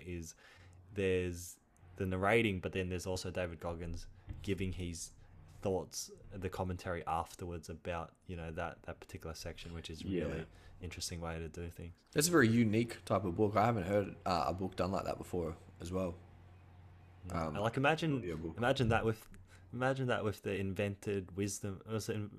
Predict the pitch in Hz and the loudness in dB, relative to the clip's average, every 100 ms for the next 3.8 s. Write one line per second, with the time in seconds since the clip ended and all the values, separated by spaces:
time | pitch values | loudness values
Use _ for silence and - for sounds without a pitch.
0 | - _ 107 113 - 135 135 143 156 156 | -20 _ -2 -2 -2 -4 -2 -2 -4 -4
1 | 117 101 110 110 101 98 101 90 95 123 | -2 0 2 4 6 8 8 8 6 8
2 | 131 95 90 92 - 101 143 156 - 101 | 8 8 4 2 2 2 0 -4 -4 -4
3 | 101 110 110 95 98 101 95 85 | 0 -2 -2 -2 0 0 0 -2